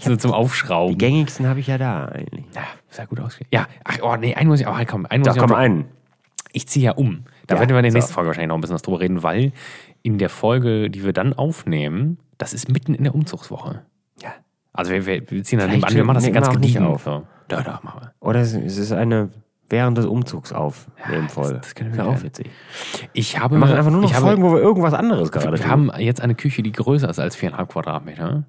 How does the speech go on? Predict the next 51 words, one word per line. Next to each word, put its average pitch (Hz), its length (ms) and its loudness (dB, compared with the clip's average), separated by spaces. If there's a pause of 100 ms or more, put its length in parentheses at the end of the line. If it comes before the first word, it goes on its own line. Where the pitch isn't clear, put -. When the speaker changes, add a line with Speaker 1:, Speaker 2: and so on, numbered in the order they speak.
Speaker 2:
Ja, 104 100 -2
Speaker 1:
Die - 120 -6
Speaker 2:
das 107 120 0
Speaker 1:
ist - 40 -2
Speaker 2:
sind 135 80 2
Speaker 1:
auch - 40 0
Speaker 2:
die, 123 40 2
wirklich 113 40 4
die - 20 4
Speaker 1:
wunderschön. 139 400 6
Speaker 2:
besten 123 280 4
Nachrichten 104 380 2
der 95 100 0
Welt, 90 220 2
die 82 40 0
Speaker 1:
Die 82 60 2
Speaker 2:
jetzt 92 100 -2
Speaker 1:
ist - 40 -6
Speaker 2:
kommen, 107 140 2
Speaker 1:
wunderschön 139 400 4
Speaker 2:
Freunde. 76 100 0
Speaker 1:
auch. 135 200 0 (380)
Speaker 2:
Ja, 76 180 -4
Speaker 1:
Und 117 200 2
Speaker 2:
das 92 80 0
Speaker 1:
ich 107 80 0
habe, 120 200 2
Speaker 2:
stimmt. - 100 -8
Speaker 1:
ich - 100 -8
habe 113 220 -4
zugestanden 110 560 -4
bekommen, 117 440 0 (1200)
eine 95 200 -4
Zapfanlage 80 540 -6
aufzustellen. - 580 -12
Speaker 2:
Ja. 76 280 -2 (440)
Speaker 1:
Meine 113 220 2
fünf 123 220 0
Liter 107 200 -2
Zapfanlage. - 520 -12
Speaker 2:
Das 98 100 0
ist 101 100 0
nämlich 98 200 0
jetzt, 95 280 -4
ab 92 60 0
Speaker 1:
Jetzt 92 120 0
Speaker 2:
jetzt 101 100 2
Speaker 1:
gibt's - 220 -8
kein 120 280 2
Halten 87 280 -4
mehr, - 80 -8